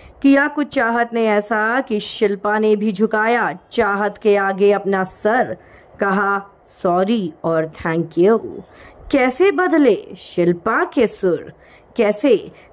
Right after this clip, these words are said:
करणवीर और चाहत ने लिया बदला? चलिए, पूरी खबर हम आपको हमारी इस रिपोर्ट में बताएंगे, लेकिन अगर नहीं किया है अभी तक आपने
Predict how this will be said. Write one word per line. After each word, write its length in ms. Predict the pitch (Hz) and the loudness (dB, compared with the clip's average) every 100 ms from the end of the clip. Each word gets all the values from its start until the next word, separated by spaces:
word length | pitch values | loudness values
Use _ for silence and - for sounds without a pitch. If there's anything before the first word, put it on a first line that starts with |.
| - | -2
करणवीर 600 | 220 240 254 247 247 240 | 2 2 2 2 4 4
और 120 | 220 | 2
चाहत 560 | - - 226 196 208 226 | -4 -4 -2 -2 -4 0
ने 140 | 208 202 | 0 2
लिया 280 | 196 196 | 2 0
बदला? 680 | 170 165 160 170 247 214 - - - - | -2 -4 0 0 0 -2 -6 -14 -20 -20
चलिए, 640 | - 165 160 175 269 226 - - - - | -4 -2 2 4 4 2 -6 -20 -10 0
पूरी 360 | 220 269 269 | 2 4 4
खबर 480 | 226 220 185 190 196 | 2 -2 0 0 0
हम 180 | 208 190 | 0 0
आपको 440 | 185 185 - 180 | 0 -2 0 2
हमारी 460 | 175 196 196 196 208 | 2 0 0 2 2
इस 160 | 202 180 | 2 0
रिपोर्ट 380 | 175 180 175 | 0 2 2
में 220 | 175 180 214 | 2 2 2
बताएंगे, 680 | 185 175 160 165 180 175 - - - - - 196 | 0 -2 0 2 2 0 -2 -16 -20 -20 -2 2
लेकिन 520 | 190 180 190 202 147 - | 4 4 4 0 0 -4
अगर 240 | 185 190 | 0 2
नहीं 280 | 190 190 190 | 2 2 2
किया 260 | 214 202 | 4 4
है 180 | 233 254 | 4 2
अभी 140 | 226 240 | 2 2
तक 180 | 226 220 | 0 0
आपने 480 | 214 214 208 185 | -2 0 0 0